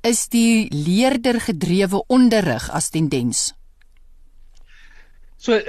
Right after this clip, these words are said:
Speaker 2: tradisioneel wat ons sien, of wat ek wil amper sê, wat jou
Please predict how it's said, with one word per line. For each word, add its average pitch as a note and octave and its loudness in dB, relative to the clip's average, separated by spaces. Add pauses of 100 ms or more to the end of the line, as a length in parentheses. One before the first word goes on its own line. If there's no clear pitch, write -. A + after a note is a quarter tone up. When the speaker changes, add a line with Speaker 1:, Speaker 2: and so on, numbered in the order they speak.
(240)
Speaker 2:
tradisioneel E3+ 0
wat D3 -4
ons F3+ -2
sien, D#3 0
of C#3+ -2
wat D#3 0
ek D3+ -6
wil D#3 -4
amper F3 -4
sê, E3 0
wat D3 -4
jou D3 2